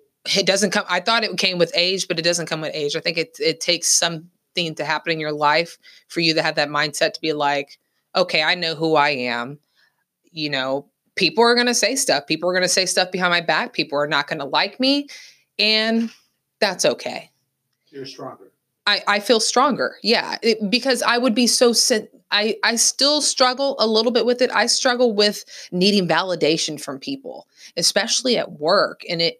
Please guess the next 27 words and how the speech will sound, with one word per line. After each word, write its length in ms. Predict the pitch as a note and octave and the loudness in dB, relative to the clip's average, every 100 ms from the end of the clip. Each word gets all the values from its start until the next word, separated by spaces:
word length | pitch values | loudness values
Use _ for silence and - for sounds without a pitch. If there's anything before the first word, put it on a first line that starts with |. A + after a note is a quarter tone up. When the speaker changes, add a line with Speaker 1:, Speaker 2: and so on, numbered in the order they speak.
| _ | _
Speaker 1:
and 120 | F#3 | -4
it 140 | E3 E3 | -2 -2
just 260 | A3 - - - | -2 -2 -6 -6
rips 460 | A3 C4 - - | -6 -4 -2 0
you 120 | G#3+ E3+ | 2 0
apart 440 | - - E4 - | 0 2 2 2
because 460 | F#3+ G3 E3 D3+ - | 0 2 2 0 -2
you're 180 | F3+ G3+ | 0 2
not 220 | G#3 F#3 | 2 0
gonna 160 | - | 0
always 300 | E3+ A3 G#3+ | 4 4 2
get 140 | G#3+ F#3+ | 0 2
that 180 | E3 E3 | 2 4
validation. 640 | F3+ F3 D#3+ G3 G#3 D#3+ | 2 2 2 2 2 0
It's, 200 | D#3+ D#3+ - | -2 -6 -2
it's 180 | G3 G3+ | -2 2
never 220 | G#3+ A3+ | 2 2
gonna 220 | G#3 F#3+ | -2 -2
be 140 | F#3 | 2
as 140 | F3 E3+ | 2 2
much 240 | E3+ F3 | -2 -2
as 160 | D3+ D#3 | -6 -8
you 300 | F#3 F3+ G3 | -6 -4 -2
want 340 | D#3 E3 F3 | 0 0 0
it 140 | E3 - | -2 -4
to 100 | C#3+ | -4
be. 340 | C3+ C3+ - | -6 -6 -8